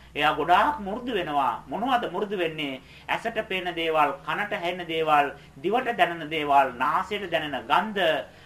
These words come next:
කයට දැනෙන පොට්ටබ්බේ ගැන එයා කලබල වෙන්නේ නැහැ. මනෝ සංචේතය ගැන කලබල වෙන්නේ නැහැ. ඇස, කන, දිව, නාසය සමසිතට මොන නාම රූපේ ආවත්, මොන සංඥාව ආවත් එයා මෘදු වෙනවා. බොහොම සරල වෙලා එයා සෑල්ලුවෙන් ඒක ගන්නවා.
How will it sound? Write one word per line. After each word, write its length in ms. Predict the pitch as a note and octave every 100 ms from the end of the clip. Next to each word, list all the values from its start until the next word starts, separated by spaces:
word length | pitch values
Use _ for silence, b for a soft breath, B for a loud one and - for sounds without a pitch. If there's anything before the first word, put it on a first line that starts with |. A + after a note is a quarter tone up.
| B
කයට 360 | D#3+ D#3+ G3+ G#3
දැනෙන 240 | F#3 F3
පොට්ටබ්බේ 600 | - F#3 - B3 G3+ G#3
ගැන 140 | F3
එයා 200 | D#3+ D3+
කලබල 400 | D#3 D#3+ A3+ G#3
වෙන්නේ 360 | E3 D3 D#3 F3
නැහැ. 120 | C#3 - B B
මනෝ 280 | D3+ F#3+ B3+
සංචේතය 580 | G3+ G#3+ A#3 C4+ G#3
ගැන 200 | G3+ F3+ -
කලබල 420 | D3+ G#3 A#3+ F#3+
වෙන්නේ 280 | D#3 C#3 D#3
නැහැ. 200 | D3 A#2+ - B
ඇස, 180 | A#2+ -
කන, 320 | F#3 G3 F#3
දිව, 140 | E3+ E3+
නාසය 500 | D3 D3 G#3 A3+ A#3
සමසිතට 600 | - D#3+ G3 F#3 F#3+ F#3 E3+
මොන 240 | C#3 D#3 A3+ C4
නාම 280 | F3 G#3 B3+
රූපේ 380 | A3+ G#3 F3+ C#3
ආවත්, 440 | B2 E3+ E3 - - B B
මොන 260 | D3 F3
සංඥාව 600 | C4 - F3 G#3+ B3+ A#3+ F#3+
ආවත් 540 | - F3+ F3+ F3+ F3+ - B
එයා 280 | B D3 E3
මෘදු 360 | D3+ E3+ C4 C4+
වෙනවා. 540 | A3+ F#3 A#3 D3+ C3 B B
බොහොම 480 | C3 D#3 F#3+ C#4 D#4+
සරල 340 | - F3 F#3+
වෙලා 520 | G3 E3+ D#3 D3+ - - B
එයා 200 | D#3 E3
සෑල්ලුවෙන් 680 | - E3+ F3 A#3 C4 G#3+ F3+
ඒක 160 | D#3+ D3+
ගන්නවා. 680 | C3+ D#3+ E3 D3+ C3+ A2